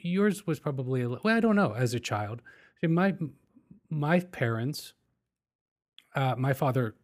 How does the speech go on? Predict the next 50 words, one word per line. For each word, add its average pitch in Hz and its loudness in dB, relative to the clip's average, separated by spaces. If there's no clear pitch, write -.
was 123 -2
gone, 120 0
like 131 2
your 135 4
father, 117 -4
in 123 2
this, 120 0
in 135 0
the 120 2
speaking 113 -2
world. 104 -4
You 127 -2
know, 120 -2
he 117 0
was 113 -2
playing 123 0
football, 131 -2
and 117 -2
then 113 -2
he 113 -2
was 110 -4
speaking, 135 -2
and 113 -4
he 160 0
was 185 0
gone 135 0
all 117 0
the 110 -4
time. 120 0
My 127 2
mother, 190 6
on 135 4
the 127 2
other 117 0
hand, 120 0
was 113 -6
home, 185 4
but 120 -4
she, 147 -2
you 131 -2
know, 123 -2
she - -4
had 127 -2
a 117 -4
sign 120 2
on 120 2
her 123 0
door 127 0
that 120 -4
said, 113 -4